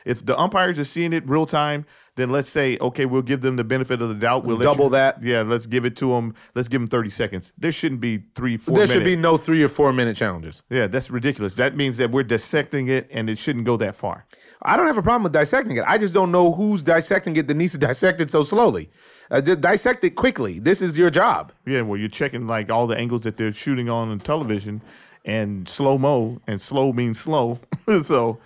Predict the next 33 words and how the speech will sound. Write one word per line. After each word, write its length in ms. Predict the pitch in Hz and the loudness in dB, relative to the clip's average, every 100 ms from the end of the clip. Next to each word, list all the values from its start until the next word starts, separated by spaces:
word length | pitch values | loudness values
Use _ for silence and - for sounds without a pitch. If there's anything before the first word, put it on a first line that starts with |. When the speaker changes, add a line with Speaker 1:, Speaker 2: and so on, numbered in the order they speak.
| _ _ _ - | _ _ _ -8
Speaker 1:
you 100 | 113 | -4
can't, 360 | 139 113 - - | -2 -2 -4 -10
you 120 | 113 | -10
can't 220 | 107 120 | -6 -4
be 40 | 113 | 0
Speaker 2:
I, 80 | 151 143 165 202 | 0 0 -2 0
y-, 60 | 190 | 2
there's 200 | 196 175 | 2 2
very 360 | 139 214 220 208 | 2 4 4 0
few 320 | - 185 175 | -4 -4 -2
replays 500 | 147 165 147 139 123 | -2 -2 2 2 0
in 80 | 117 | -2
the 60 | 107 | -4
games 300 | 127 131 127 | -2 -2 0
that 120 | 120 | 2
I 80 | 113 | 2
watch, 420 | 98 92 87 - _ _ | 2 0 -2 -10 _ _
which 240 | - 120 - | -4 -4 -2
after 320 | 123 139 - 139 | -2 -2 -2 -2
the 120 | 120 | -4
second 580 | - - 151 151 151 127 | -4 -2 -2 -2 -8 -6
replay, 560 | 147 - 120 101 98 - | -6 -2 0 0 -4 -2
I 100 | 127 | -2
can't 320 | - 147 110 | -2 -4 -2
tell 240 | - 135 | 2 2
what 140 | 120 117 | 2 -2
the 40 | |
call, 300 | 113 135 113 | 0 2 2
the 100 | 110 | 2
proper 260 | 120 131 120 | 2 2 0
call 180 | - 113 | 0 0
should 180 | - 101 | 0 -4
be. 200 | 95 92 | -6 -8